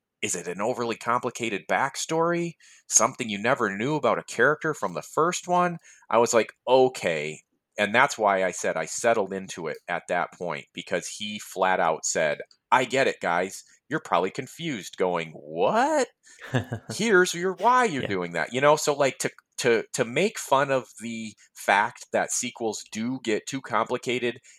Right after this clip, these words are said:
Speaker 1: and decide they have to go back to the beginning and explain things that never needed explaining
Speaker 2: Mm-hmm.
Speaker 1: just to make
Speaker 2: Yeah.
Speaker 1: that third movie make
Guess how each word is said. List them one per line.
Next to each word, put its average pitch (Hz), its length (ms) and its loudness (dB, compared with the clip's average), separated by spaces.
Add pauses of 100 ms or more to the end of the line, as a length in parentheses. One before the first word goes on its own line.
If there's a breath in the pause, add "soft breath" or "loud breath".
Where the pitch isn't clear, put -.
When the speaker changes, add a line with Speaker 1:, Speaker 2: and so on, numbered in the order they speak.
Speaker 1:
and 104 120 -6
decide 110 520 2
they 90 120 0
have 110 300 -2
to 107 80 -8
go 113 160 -6
back 107 240 -6
to 113 80 -10
the 104 60 -8
beginning 101 460 -8
and 90 100 -6
explain 113 520 -4
things 113 320 -6
that 90 160 -2
never 110 220 0
needed 107 300 -10
explaining 123 640 -4
Speaker 2:
Mm-hmm. 98 300 -6
Speaker 1:
just 131 320 2
to 123 60 -2
make 107 320 -4
Speaker 2:
Yeah. 92 100 -6
Speaker 1:
that 92 280 0
third 120 300 0
movie 117 560 -10
make 107 280 -6